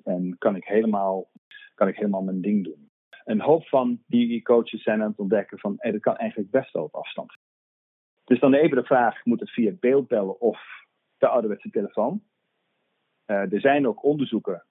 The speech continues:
over gedaan. Eh, en dat wil niet zeggen dat het nou meteen de waarheid is. Maar er, er is ondersteuning voor de stelling dat het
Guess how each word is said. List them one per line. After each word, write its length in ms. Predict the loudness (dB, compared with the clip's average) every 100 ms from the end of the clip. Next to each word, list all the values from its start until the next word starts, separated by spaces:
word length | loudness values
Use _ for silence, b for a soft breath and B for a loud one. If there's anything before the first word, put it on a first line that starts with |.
| _
over 520 | 2 2 2 -4 -6 -10
gedaan. 640 | -8 -4 0 0 0 -6 -16 _
Eh, 560 | -6 -4 -4 -4 -4 -4
en 80 |
dat 140 | -2 0
wil 120 | 2
niet 120 | 2
zeggen 280 | 0 -2 -2
dat 180 | -4 -2
het 180 | -8 -4
nou 400 | -2 -2 -4 -8 -2
meteen 340 | 2 2 2
de 100 | 2
waarheid 360 | 2 0 -2 -4
is. 200 | -4 -2
Maar 140 | -4
er, 300 | -2 -4 -4 -2
er 180 | -2
is 340 | 2 0 -2 -4
ondersteuning 720 | -2 -2 -2 0 2 0 -4 _
voor 320 | 0 0 0
de 80 | -8
stelling 520 | 2 2 2 -2 -2
dat 160 | 0
het 160 | -2